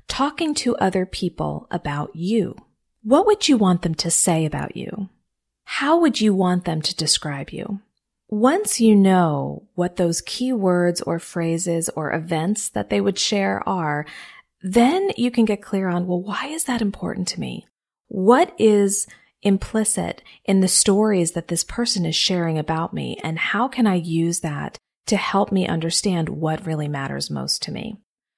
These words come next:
So that is what I would suggest for sabotage number one. When you find yourself losing focus,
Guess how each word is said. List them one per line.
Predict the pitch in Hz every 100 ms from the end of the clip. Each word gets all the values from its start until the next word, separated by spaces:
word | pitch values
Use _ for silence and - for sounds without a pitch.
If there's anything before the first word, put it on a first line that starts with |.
| _ _
So | - 214 185 165 -
that | 202 202 277 415 -
is | 226 202 202
what | 190
I | 180
would | 180 175
suggest | - 180 165 160 - - _ _
for | - 170 160
sabotage | 165 165 160 165 160 160
number | 147 147
one. | 143 143 117 -
When | 170 170 180
you | 233 320
find | 254 233 226
yourself | 220 196 185
losing | 170 170 165 180
focus, | 180 151 139 120 120 -